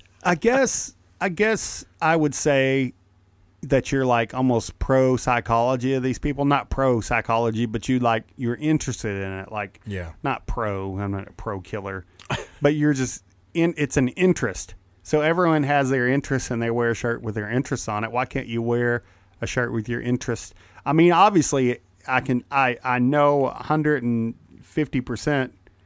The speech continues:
Speaker 1: I'm a hundred fifty percent sure about this. If you could go back in time and someone's like, "Here, here's a time machine, go and solve, you know,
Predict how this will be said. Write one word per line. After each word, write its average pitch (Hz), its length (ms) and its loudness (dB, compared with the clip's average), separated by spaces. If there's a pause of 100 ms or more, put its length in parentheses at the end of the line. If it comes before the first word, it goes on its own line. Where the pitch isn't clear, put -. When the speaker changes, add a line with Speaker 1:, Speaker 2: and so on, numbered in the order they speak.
(420)
Speaker 1:
I'm 120 140 0
a 113 60 -2
hundred 143 240 2
fifty 135 220 -2
percent 127 340 -4
sure 151 200 0
about 117 200 0
this. 117 260 0 (520)
If 143 380 4
you 147 180 2
could 113 200 2
go 139 200 4
back 135 240 2
in 123 80 0
time 131 520 4
and 113 120 0
someone's 123 240 -2
like, 117 160 -2
"Here, 165 240 0
here's 170 180 0
a 160 60 0
time 160 240 2
machine, 131 300 -2
go 147 320 2
and 117 200 2 (440)
solve, 147 580 0
you 135 220 0
know, 110 340 0